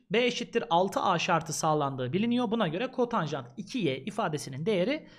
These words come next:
kaçtır diye soruyor. Şimdi arkadaşlar A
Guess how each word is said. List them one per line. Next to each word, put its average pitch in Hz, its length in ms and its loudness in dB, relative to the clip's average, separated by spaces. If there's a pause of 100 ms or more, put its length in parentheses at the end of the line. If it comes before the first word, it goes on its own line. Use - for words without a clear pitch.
(160)
kaçtır 165 420 2
diye 131 140 -6
soruyor. 120 320 -10 (340)
Şimdi 262 220 -2
arkadaşlar 226 580 0 (720)
A 240 280 2